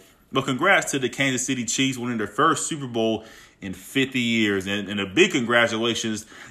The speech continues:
to Andy Reid for winning his first Super Bowl title. Very well-deserved. And he finally got that monkey off his back if he can't win the big one. Because, to be honest, Andy Reid is one of the greatest football coaches of this era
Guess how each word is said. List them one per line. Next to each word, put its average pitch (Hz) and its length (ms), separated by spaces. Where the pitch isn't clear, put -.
to - 140
Andy 127 340
Reid 131 240
for 117 80
winning 113 240
his 104 180
first 151 300
Super 123 200
Bowl 101 260
title. 98 340
Very 151 520
well-deserved. 110 920
And 107 80
he 104 60
finally 139 380
got 117 180
that 104 160
monkey 117 400
off 110 200
his 101 120
back 107 340
if 107 80
he 110 80
can't 110 260
win 107 120
the 98 80
big 104 240
one. 92 380
Because, 123 380
to 127 60
be 135 120
honest, 131 500
Andy 151 300
Reid 160 260
is 123 100
one 123 120
of 117 60
the 113 60
greatest 123 340
football 120 240
coaches 117 340
of 127 100
this 110 160
era 110 420